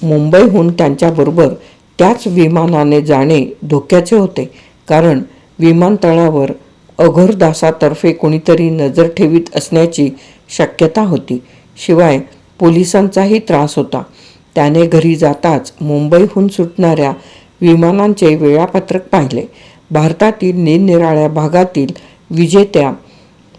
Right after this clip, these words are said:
विद्यार्थ्यांना हवाई बेटावर पाठविण्याची ती योजना असल्यामुळे सर्व स्पर्धक विमानाने कलकत्त्याला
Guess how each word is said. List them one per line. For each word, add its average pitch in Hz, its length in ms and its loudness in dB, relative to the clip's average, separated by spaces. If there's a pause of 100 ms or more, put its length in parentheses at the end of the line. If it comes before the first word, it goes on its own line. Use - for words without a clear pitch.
(2250)
विद्यार्थ्यांना 170 840 0 (460)
हवाई 180 280 4
बेटावर 170 540 0
पाठविण्याची 160 840 -2 (460)
ती 214 320 0 (480)
योजना 175 520 2 (100)
असल्यामुळे 165 680 0 (480)
सर्व 190 320 2
स्पर्धक 160 720 0 (140)
विमानाने 165 680 0
कलकत्त्याला 156 760 -2